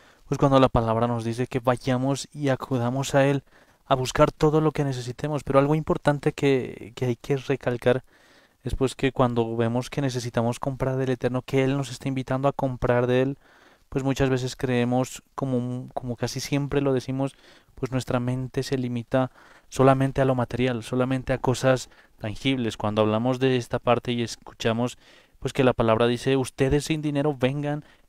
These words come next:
compren y coman". Bueno, en la versión de la Torah viviente suena un poco mejor, porque no está hablando, pues, de comprar cosas materiales, no está hablando de buscar, eh, tal vez comprarse una casa o comprarse un auto,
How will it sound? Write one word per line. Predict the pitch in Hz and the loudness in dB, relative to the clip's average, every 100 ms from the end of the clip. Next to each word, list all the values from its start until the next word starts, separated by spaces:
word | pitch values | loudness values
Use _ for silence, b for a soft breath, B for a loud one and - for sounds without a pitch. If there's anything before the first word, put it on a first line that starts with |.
| _ | _
compren | 131 139 131 147 151 139 _ _ _ | 4 4 4 4 4 -2 _ _ _
y | 135 | -10
coman". | - - 143 127 95 95 | 0 2 4 2 -4 -10
Bueno, | 110 110 | -6 -4
en | 113 | -2
la | |
versión | 110 107 113 113 120 127 b b _ | -2 -4 -4 -4 -4 -8 b b _
de | 127 | 2
la | 123 | 2
Torah | 120 | 4
viviente | 113 110 110 110 127 | 0 0 -2 0 -2
suena | - 123 113 | -2 -4 -2
un | 113 | -4
poco | 113 127 135 | -4 -4 -2
mejor, | 127 113 131 - b b b b | -4 -2 -4 -4 b b b b
porque | 151 143 143 | -2 0 -2
no | 139 | -2
está | - | 2
hablando, | 147 147 147 147 | 4 4 4 2
pues, | 147 - 117 | 2 -6 -4
de | 117 | -4
comprar | - 110 113 113 | -2 -2 -2 0
cosas | 127 123 | -4 -6
materiales, | 120 113 - 120 113 117 | -10 -12 -8 -8 -8 -8
no | |
está | 120 - | -6 -2
hablando | 123 127 127 131 | 0 0 2 0
de | 123 | 0
buscar, | 113 - 117 117 113 b b b _ | -4 -2 4 6 4 b b b _
eh, | 131 120 117 - | -2 0 0 -2
tal | 107 | -4
vez | 107 104 | -2 -4
comprarse | - 107 107 104 - | -6 -4 -2 -2 -2
una | 117 113 | -2 -2
casa | - 104 - 123 | -4 -8 -2 0
o | 123 | 0
comprarse | 120 117 110 110 - | -2 -6 -4 -6 -4
un | 120 | -6
auto, | 117 120 131 | -6 -4 -6